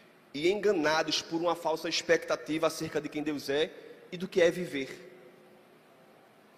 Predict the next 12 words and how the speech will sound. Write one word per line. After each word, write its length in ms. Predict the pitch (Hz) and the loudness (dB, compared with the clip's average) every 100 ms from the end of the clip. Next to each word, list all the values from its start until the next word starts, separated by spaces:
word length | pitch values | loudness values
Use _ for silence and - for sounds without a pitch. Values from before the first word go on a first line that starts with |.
| - - - - - | -20 -20 -20 -20 -14
É 60 | 120 | -4
por 140 | 180 | -2
isso 100 | 196 | 0
que 60 | 185 | 0
nós 140 | - | 0
precisamos 540 | 185 180 143 180 180 | -2 -4 0 2 2
voltar 300 | 160 165 165 | 4 2 2
os 180 | 170 156 | 0 2
nossos 320 | 165 165 131 | 0 0 0
olhos 280 | 135 151 147 | 4 4 4
às 200 | 143 151 | 2 0
Escrituras 880 | 147 - 135 - 151 156 120 - - | -2 -6 -8 -4 0 0 0 -6 -8